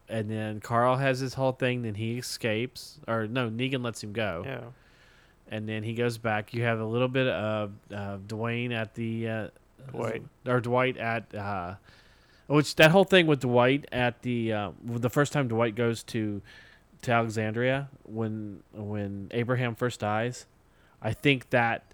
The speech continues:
Speaker 1: will happen next season. I think they'll just
Speaker 2: That
Speaker 1: move
Speaker 2: was
Speaker 1: it.
Speaker 2: already done, though.
Speaker 1: But I think they'll move it. That, that whole scene and everything in the town, I think that's going to be moved to next season, and so it fits better 'cause you've already had the introduction.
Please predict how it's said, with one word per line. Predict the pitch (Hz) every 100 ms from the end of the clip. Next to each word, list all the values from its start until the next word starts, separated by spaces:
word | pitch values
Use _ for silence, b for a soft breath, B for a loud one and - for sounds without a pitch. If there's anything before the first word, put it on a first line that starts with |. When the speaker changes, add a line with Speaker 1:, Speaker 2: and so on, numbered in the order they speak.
| _ _
Speaker 1:
will | 113 104
happen | 104 - 104
next | 101 -
season. | 104 90 73 - _ _ _ _ _ _ b b
I | 104
think | 120 123
they'll | 123
just | 120 107
Speaker 2:
That | 120 139
Speaker 1:
move | 156
Speaker 2:
was | 156
Speaker 1:
it. | 147
Speaker 2:
already | 143 135
done, | 131 143 120
though. | 113 -
Speaker 1:
But | 139
I |
think | 139 156
they'll | 139
move | 127 139 135
it. | 110 - - _ b b b b b _
That, | 135 135
that | 139
whole | 120 139
scene | - 139 135 139
and | 139
everything | 143 156 156 156 b b
in | 123
the | 123
town, | 113 123 127 147 156 - b b b b
I | 131
think | 123 139 117 107
that's | 120 127 -
going | 131 120
to | 117
be | 117
moved | 110 123 117 110 101 - - b b b b -
to | 120
next | 117 110 -
season, | 127 120 101 98
and | - 110 101 82
so | 131
it | 117
fits | - - 131
better | - 117 107 104
'cause | - 107
you've | 110
already | 117 131 127
had | 120
the | 120
introduction. | 113 107 107 104 110